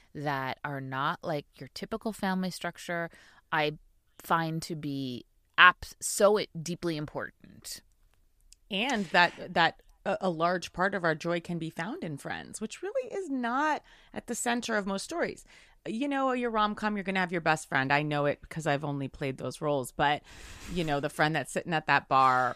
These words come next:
Speaker 1: And that
Speaker 2: wondering
Speaker 1: woman's
Speaker 2: when you're gonna get
Speaker 1: important.
Speaker 2: back
Speaker 1: You're
Speaker 2: out
Speaker 1: always
Speaker 2: there.
Speaker 1: trying to tell us how important she is.
Speaker 2: Uh, yeah, I'm always like, "When are you gonna get back out there and date? It's crazy out here."
Speaker 1: <laughs>
Speaker 2: But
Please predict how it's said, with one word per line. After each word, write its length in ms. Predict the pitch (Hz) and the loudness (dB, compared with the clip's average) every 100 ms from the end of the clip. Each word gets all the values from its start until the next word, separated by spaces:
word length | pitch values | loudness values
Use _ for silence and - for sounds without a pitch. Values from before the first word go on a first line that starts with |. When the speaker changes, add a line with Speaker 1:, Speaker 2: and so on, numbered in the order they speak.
| - | -4
Speaker 1:
And 140 | 190 | 4
that 160 | 240 277 | 6 6
Speaker 2:
wondering 240 | 156 170 175 | 6 6 6
Speaker 1:
woman's 160 | 175 | 8
Speaker 2:
when 180 | 180 175 | 8 10
you're 220 | 202 220 | 10 12
gonna 160 | 208 202 | 10 8
get 160 | 196 | 6
Speaker 1:
important. 60 | 196 | 10
Speaker 2:
back 160 | 185 214 | 8 10
Speaker 1:
You're 100 | 170 | 12
Speaker 2:
out 40 | 240 | 12
Speaker 1:
always 140 | 240 | 12
Speaker 2:
there. 120 | 147 135 | 10 8
Speaker 1:
trying 260 | 226 220 | 8 6
to 60 | 202 | 4
tell 160 | 208 | 6
us 160 | 202 180 | 6 6
how 80 | 190 | 2
important 480 | 175 190 156 117 139 | 2 -2 -4 -6 -8
she 360 | - 170 147 | -6 -2 0
is. 440 | - - - - - | 0 -4 -10 -12 4
Speaker 2:
Uh, 140 | 214 240 | 6 6
yeah, 220 | 277 330 254 | 10 12 12
I'm 140 | 269 | 10
always 220 | 269 285 | 4 4
like, 120 | 294 | 4
"When 140 | 269 370 | 6 6
are 40 | |
you 140 | 539 587 | 4 2
gonna 140 | - 440 | 4 6
get 80 | 392 | 8
back 100 | 392 | 8
out 140 | 523 | 8
there 180 | 440 453 | 6 4
and 80 | 415 | 4
date? 640 | 330 359 403 415 415 370 349 | 10 12 12 10 8 6 0
It's 140 | - | -2
crazy 460 | - 320 339 339 311 | 8 8 8 6 6
out 180 | 294 311 | 8 6
here." 320 | 247 190 139 - | 4 4 0 -8
Speaker 1:
<laughs> 80 | 156 - - _ | -12 -14 -20 _
Speaker 2:
But 440 | 240 285 254 190 | 10 10 10 8